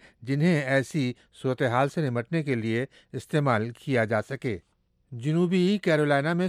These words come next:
صورتحال سے نمٹنے کے لیے وفاقی ایجنسیاں بھی کام کر رہی ہیں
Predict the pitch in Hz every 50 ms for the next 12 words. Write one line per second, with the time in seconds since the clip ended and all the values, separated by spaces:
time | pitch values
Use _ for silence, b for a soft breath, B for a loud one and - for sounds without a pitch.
0 | - - 165 156 - 151 135 131 139 151 - 185 175 165 139 127 117 123 156 160
1 | 156 160 147 131 123 131 143 165 170 b b b b b b - 123 117 - 135
2 | 131 131 - - 170 165 147 127 117 127 131 123 117 - - 165 160 131 131 143
3 | 135 - - 117 113 117 117 135 120 113 123 127 143 156 151 147 160 175 185